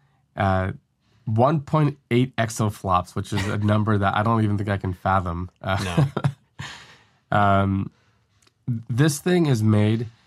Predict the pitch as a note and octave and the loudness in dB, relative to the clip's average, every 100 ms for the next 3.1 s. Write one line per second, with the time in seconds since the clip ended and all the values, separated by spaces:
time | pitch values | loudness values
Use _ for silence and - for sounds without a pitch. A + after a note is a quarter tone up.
0 | _ - A2+ A#2+ A2+ A#2 A2+ A2+ A2 G#2+ | _ 0 2 2 0 -2 -2 -2 -2 -2
1 | G2+ G2+ G2 F2+ - A2 A#2+ C#3+ C#3 A#2+ | 0 0 -2 -4 -4 2 4 4 2 0
2 | B2 _ B2+ A2+ A#2 A2 G2+ G2+ G#2 G2 | -4 _ -4 -2 0 0 2 0 0 -2
3 | F2+ | -6